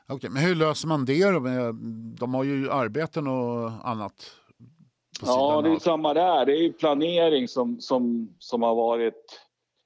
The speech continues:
Speaker 2: att, att man... Vi har ju åkt buss då, vi har ju startat sent. Vi, vi åkte fyra när vi åkte till Umeå, så kommer, åker man på fredagen. Så
Speaker 1: Ja.
Speaker 2: sover man, så man får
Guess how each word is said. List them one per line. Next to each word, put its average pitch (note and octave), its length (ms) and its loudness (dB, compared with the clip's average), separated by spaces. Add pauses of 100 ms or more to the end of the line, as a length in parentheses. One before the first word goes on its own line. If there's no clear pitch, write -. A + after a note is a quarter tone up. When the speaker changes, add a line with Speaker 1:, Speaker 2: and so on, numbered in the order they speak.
(260)
Speaker 2:
att, A#2 260 -8
att A2+ 140 -10
man... A#2 420 -4 (260)
Vi C3+ 140 -2
har D3+ 140 4
ju D#3 60 -2
åkt D3+ 480 -2
buss C#3 540 -6
då, B2 220 -4
vi B2+ 100 -6
har C3+ 100 -2
ju C#3+ 60 -6
startat C3+ 580 -4
sent. B2+ 560 -10
Vi, B2+ 100 -16 (460)
vi C#3 100 -8
åkte D3 400 -2
fyra C#3 520 -4
när C3 100 -6
vi B2 60 -4
åkte A#2 340 -4
till B2 140 -8
Umeå, B2 460 -6
så B2 100 -12
kommer, B2+ 460 -4
åker C3+ 320 -2
man A#2 160 0
på A2 120 -6
fredagen. A2+ 600 -2 (160)
Så - 160 -18
Speaker 1:
Ja. B2 180 0
Speaker 2:
sover A#2+ 240 0
man, A2+ 200 -2
så B2 100 -10
man A#2+ 200 -2
får B2+ 100 -4